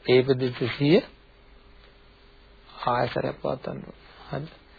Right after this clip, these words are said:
දැන් ඒ කියන්නේ ditthi visuddhiyen ආපු සිහිය පවත්වනවා. හරි. ditthi visuddhiyen ආපු සිහිය පැවැත්වුවේ නැත්තම් මොකද වෙන්නේ? දැන් ගඟේ ටිකක් දුර ගිහිල්ලා ඉන්න දැන් මේ. හරි. ඒක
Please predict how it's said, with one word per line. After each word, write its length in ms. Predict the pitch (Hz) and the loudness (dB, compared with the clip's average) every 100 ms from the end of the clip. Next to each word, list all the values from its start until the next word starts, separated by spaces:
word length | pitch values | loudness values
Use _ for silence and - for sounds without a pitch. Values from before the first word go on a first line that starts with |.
| - - - - - | -20 -20 -20 -20 -2
දැන් 100 | 131 | 2
ඒ 100 | 135 | 2
කියන්නේ 320 | 123 151 170 | 4 4 4
ditthi 280 | 127 135 - | 2 0 6
visuddhiyen 480 | 170 - 160 180 180 | 6 6 4 4 6
ආපු 200 | 180 175 | 4 4
සිහිය 240 | 165 175 170 | 6 6 6
පවත්වනවා. 500 | 165 143 - - - - - - - - _ - | 4 4 -2 -6 -12 -20 -20 -20 -20 -20 _ -20
හරි. 180 | - 180 - - - - - - | -16 -16 -18 -20 -20 -20 -20 2
ditthi 260 | 139 156 208 | 2 6 6
visuddhiyen 520 | 190 208 185 208 196 | 8 6 8 8 8
ආපු 200 | 196 185 | 8 6
සිහිය 280 | - 170 190 | 6 6 8
පැවැත්වුවේ 500 | 170 165 170 - 185 | 8 6 6 6 6
නැත්තම් 260 | 175 185 | 6 6
මොකද 180 | 175 170 | 6 6
වෙන්නේ? 320 | 190 220 131 - - - - _ - - | 6 4 0 -6 -20 -20 -20 _ -8 0
දැන් 120 | 160 | 4
ගඟේ 260 | 147 160 170 | 6 6 6
ටිකක් 260 | 175 170 | 6 6
දුර 160 | 175 190 | 6 6
ගිහිල්ලා 320 | 175 185 180 | 8 8 8
ඉන්න 120 | 170 | 8
දැන් 180 | 151 135 | 4 2
මේ. 140 | 123 - - - - - | -2 -8 -20 -20 -20 -10
හරි. 260 | 151 160 170 - - - - - - _ _ _ - | -4 -2 -4 -8 -20 -20 -20 -20 -20 _ _ _ -2
ඒක 340 | 160 160 180 | 6 10 10